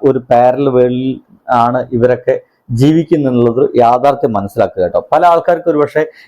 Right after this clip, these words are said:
ഇവൻ ആരാന്ന് വലിയ പിടുത്തൊന്നും ഉണ്ടാവാൻ സാധ്യതയില്ല. എന്തൊക്കെയായാലും ഇവ ഇവിടെ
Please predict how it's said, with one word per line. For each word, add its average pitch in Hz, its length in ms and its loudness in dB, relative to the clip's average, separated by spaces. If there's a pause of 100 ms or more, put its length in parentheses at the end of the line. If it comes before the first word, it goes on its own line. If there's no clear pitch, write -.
ഇവൻ 143 160 2
ആരാന്ന് 135 680 0
വലിയ 123 200 2
പിടുത്തൊന്നും 117 460 -2
ഉണ്ടാവാൻ 107 300 0
സാധ്യതയില്ല. 139 540 -2 (160)
എന്തൊക്കെയായാലും 208 480 0 (540)
ഇവ 247 160 6
ഇവിടെ 202 220 4